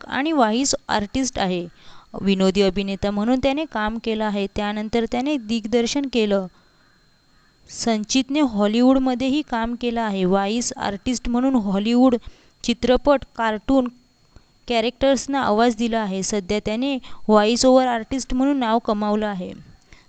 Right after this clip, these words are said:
तर मित्रांनो, तुम्हाला ही जोडी कशी वाटते हे कमेंटमध्ये नक्की सांगा. व्हिडिओ आवडल्यास चॅनलला सबस्क्राईब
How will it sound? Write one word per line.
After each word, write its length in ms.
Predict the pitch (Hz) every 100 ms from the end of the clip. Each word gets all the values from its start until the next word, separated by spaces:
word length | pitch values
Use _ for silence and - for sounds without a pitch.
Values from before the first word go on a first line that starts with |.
| -
तर 160 | 285
मित्रांनो, 460 | 269 240 247 269 294 277
तुम्हाला 320 | 247 262 269
ही 220 | 247 262
जोडी 260 | 262 269 277
कशी 300 | 240 - 254
वाटते 320 | 254 - 294
हे 120 | 262
कमेंटमध्ये 640 | - 220 247 254 269 277
नक्की 360 | 277 202 - 226
सांगा. 340 | 220 196 196
व्हिडिओ 320 | 196 196 202 220
आवडल्यास 460 | 220 226 254 269
चॅनलला 480 | - 214 214 247 262
सबस्क्राईब 480 | 240 202 - 226